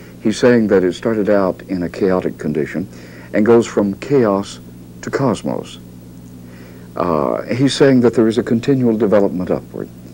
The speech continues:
He's saying further that chance processes give rise to everything that you see. That, in other words, as the physicist would put it, the irrational gives rise to the rational,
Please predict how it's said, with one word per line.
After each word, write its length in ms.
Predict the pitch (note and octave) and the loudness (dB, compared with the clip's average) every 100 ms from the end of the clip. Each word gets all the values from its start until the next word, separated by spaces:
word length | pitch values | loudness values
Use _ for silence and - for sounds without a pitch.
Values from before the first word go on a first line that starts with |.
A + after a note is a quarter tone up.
| - - - | -20 -16 -4
He's 180 | G2 | -2
saying 280 | - F2 E2 | 4 6 6
further 440 | E2 G#2 F2+ G#2 D3+ - - - - | 2 0 0 -2 -4 -10 -20 -18 -4
that 160 | G#2 | -4
chance 340 | - - B2+ E2+ | -2 0 0 -2
processes 600 | - C#2+ - C#2 B1 C2+ | -4 -6 -4 -8 -8 -6
give 180 | D#2+ C#2+ | -4 0
rise 300 | D2+ D2+ - | 0 0 -2
to 120 | E2 | 0
everything 380 | E2 E2 F2+ F2 | 0 0 -2 -4
that 180 | F2+ | -4
you 80 | G2 | -6
see. 380 | F2 G#2 C#2 A1+ - - - - - - | -4 -2 -2 -6 -16 -20 -20 -20 -20 -16
That, 440 | - F2+ E2 D#2+ G2+ | -4 0 0 0 -2
in 200 | E2+ F#2+ | 2 4
other 160 | G#2 | 4
words, 340 | G2+ G2+ F2+ G2+ | 6 6 4 2
as 140 | F2 | -4
the 80 | F2+ | -4
physicist 540 | G2+ G#2+ G2 F#2 - | -2 -2 -2 -4 -2
would 160 | F#2 D#2 | -2 0
put 160 | G#2 F#2+ | 0 0
it, 160 | E2+ - - - - - | -2 -6 -20 -20 -18 -2
the 80 | - | 2
irrational 800 | A2+ A#2+ G#2+ G#2 - G2+ F2+ E2+ - | 4 4 4 0 -2 -2 -2 -6 -10
gives 200 | G2 F#2 | -4 -2
rise 500 | E2+ F2+ E2+ D#2+ D#2 | 0 -2 0 -2 -4
to 160 | - - | -6 -4
the 100 | F2+ | 0
rational, 560 | F2+ D#2+ - A1+ G1+ | 2 0 -2 -10 -12